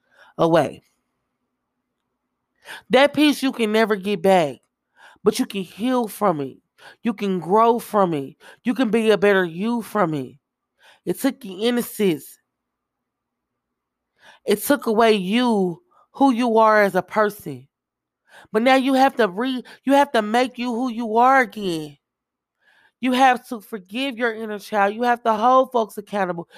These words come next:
You have to forgive, but most importantly, you have to let go of that pain. Say, "Hey, you hurt me. You hurt me." Let them know how you feel.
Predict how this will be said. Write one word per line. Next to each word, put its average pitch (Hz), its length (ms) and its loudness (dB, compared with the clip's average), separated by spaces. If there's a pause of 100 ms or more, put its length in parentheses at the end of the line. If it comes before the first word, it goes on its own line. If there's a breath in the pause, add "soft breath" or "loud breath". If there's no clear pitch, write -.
(160 loud breath)
You 254 80 -2
have 262 260 4
to 233 100 -2
forgive, 220 520 -4
but 220 120 -2
most 226 220 -6
importantly, 233 400 -4
you 220 100 -4
have 202 240 0
to 175 80 -6
let 170 320 -2
go 196 260 4
of 190 140 2
that 165 220 -2
pain. 185 500 -4 (460 loud breath)
Say, 254 220 2
"Hey, 285 320 6
you 262 260 -2
hurt 294 300 2
me. 226 400 -6 (1800)
You 262 760 -6
hurt 220 800 0
me." 214 640 -6 (680)
Let 269 340 2
them 285 220 -2
know 294 220 6
how 285 200 4
you 269 260 -2
feel. 294 1040 2